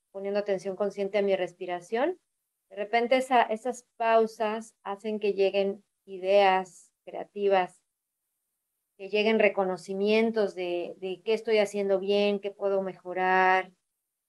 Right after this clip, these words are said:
cuáles son mis preocupaciones, cuáles son mis anhelos, en fin, es escucharme.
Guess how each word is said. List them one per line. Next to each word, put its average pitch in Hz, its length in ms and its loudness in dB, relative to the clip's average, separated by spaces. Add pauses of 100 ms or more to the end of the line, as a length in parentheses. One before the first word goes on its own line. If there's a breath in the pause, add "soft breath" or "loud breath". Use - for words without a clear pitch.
cuáles 226 300 -4
son 214 160 -4
mis 208 180 -2
preocupaciones, 185 1500 -8
cuáles 185 320 -4
son 185 380 -6 (580)
mis 180 200 -18
anhelos, 180 720 4
en 175 140 -6
fin, 202 280 0
es 240 180 2
escucharme. 202 1040 0